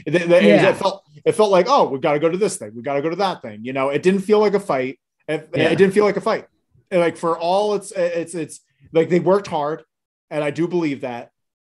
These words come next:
Speaker 1: this is not the match to have with these people. You know, have a singles street fight, uh, uh, uh, if you want, so that it, it's just too much clutter. There was just too much clutter going on.
Speaker 2: Yeah, I think that's interesting. I, I, I do think that they can have this match, and I think it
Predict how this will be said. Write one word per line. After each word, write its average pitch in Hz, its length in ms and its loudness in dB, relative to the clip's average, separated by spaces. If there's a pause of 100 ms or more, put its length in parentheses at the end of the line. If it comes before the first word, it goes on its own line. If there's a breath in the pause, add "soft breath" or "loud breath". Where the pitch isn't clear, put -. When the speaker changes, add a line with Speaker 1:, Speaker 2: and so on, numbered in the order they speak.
(200)
Speaker 1:
this 160 500 2
is 147 160 0
not 151 400 0
the 165 100 0
match 143 400 -2
to 143 60 -6
have 120 360 -4
with 117 180 -12
these 104 240 -14
people. - 420 -20 (280)
You 143 100 -2
know, 120 240 -2
have 143 320 0
a 180 100 6
singles 226 560 4
street 123 280 -8
fight, 90 260 -20 (420)
uh, 143 60 2
uh, 160 240 4 (200)
uh, 151 40 2
if 143 100 -2
you 143 120 0
want, 120 260 -6
so 156 140 -2
that 151 200 2
it, 170 160 -2
it's 147 220 -4
just - 240 -6
too 170 460 -4
much 165 240 -4
clutter. 185 420 -4 (240)
There 151 80 -2
was 151 80 0
just 151 160 -8
too 165 100 -4
much 160 200 -4
clutter 170 220 -2
going 101 280 -10
on. - 160 -20 (380)
Speaker 2:
Yeah, 233 160 2
I 170 60 2
think 202 180 -4
that's 165 160 -2
interesting. 139 580 -8
I, 151 260 -2
I, 165 580 0 (560)
I 202 80 4
do 202 340 0
think 208 280 -2
that 180 120 -4
they 160 120 -2
can 156 140 -8
have 147 180 -8
this 147 160 -10
match, 156 280 -6
and 139 80 -4
I 135 40 -6
think 131 180 -8
it - 20 -8